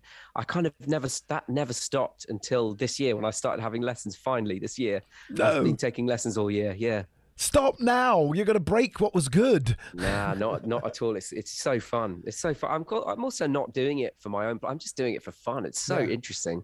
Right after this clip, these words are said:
Speaker 2: Are you doing classical or?
Speaker 1: I'm doing, um, I'm doing harmony and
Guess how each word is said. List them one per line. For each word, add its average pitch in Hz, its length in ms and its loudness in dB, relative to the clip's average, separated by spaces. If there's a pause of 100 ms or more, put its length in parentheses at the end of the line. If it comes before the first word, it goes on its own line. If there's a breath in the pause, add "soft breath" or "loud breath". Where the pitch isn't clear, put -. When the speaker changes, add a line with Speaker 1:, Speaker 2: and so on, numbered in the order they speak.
(120)
Speaker 2:
Are - 40 4
you 175 80 4
doing 175 200 4
classical 226 640 -2
or? 135 200 -4 (480)
Speaker 1:
I'm 151 120 0
doing, 180 420 2
um, 170 320 0
I'm 147 100 0
doing 160 240 2
harmony 143 720 0 (240)
and 120 280 -2